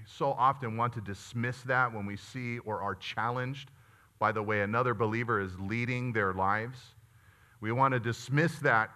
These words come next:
conviction, perhaps it comes, but it might be God's way of jolting us out of our normal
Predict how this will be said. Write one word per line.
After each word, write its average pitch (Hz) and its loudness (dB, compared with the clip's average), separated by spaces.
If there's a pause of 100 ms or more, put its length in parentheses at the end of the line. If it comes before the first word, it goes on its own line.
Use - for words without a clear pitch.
(100)
conviction, 127 0
perhaps 127 2
it 113 -8
comes, 139 -2
but 131 2
it 110 -4
might 131 0
be 131 -2
God's 123 2
way 110 0
of 107 -2 (320)
jolting 139 2
us 120 2 (100)
out 160 8
of 107 2 (460)
our 127 8
normal 147 4